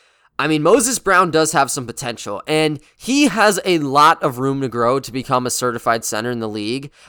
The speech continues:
I think as an athlete, he's already there. He's above a lot of the competition. And, you know, when he's going up against smaller fives, he's also great.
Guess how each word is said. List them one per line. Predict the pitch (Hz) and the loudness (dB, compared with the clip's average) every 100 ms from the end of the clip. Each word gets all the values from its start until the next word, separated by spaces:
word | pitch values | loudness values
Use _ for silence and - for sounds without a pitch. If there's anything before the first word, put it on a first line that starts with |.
| - | -4
I | 131 | -2
think | 139 123 | -2 -4
as | - 120 135 | -2 -2 -2
an | 123 | -4
athlete, | 104 117 - 151 151 | -2 -2 -2 -4 -4
he's | 120 113 | -6 -2
already | 113 113 110 | -2 -2 -4
there. | 110 131 | -2 -2
He's | 147 120 | -2 -6
above | 101 113 | -2 -2
a | 113 | 0
lot | 107 113 117 | 0 2 2
of | 120 | 2
the | 117 | -2
competition. | 120 110 110 117 - 170 175 - _ _ _ | -2 -2 -4 -6 -4 -6 -6 -10 _ _ _
And, | 185 185 180 185 175 - - | 2 4 4 2 -4 -8 -2
you | 180 | 2
know, | 175 170 | 4 2
when | 151 180 | 0 -2
he's | 190 - | -2 -2
going | 175 175 | -2 -2
up | 175 | -2
against | 175 175 - | -4 -6 -6
smaller | - 156 156 175 180 | -4 2 2 2 -2
fives, | - 156 202 156 101 - - | 2 4 4 0 -4 -8 -10
he's | - 196 202 | -10 -6 2
also | 160 156 - 151 | 4 4 2 0
great. | 123 143 160 98 | 0 0 2 0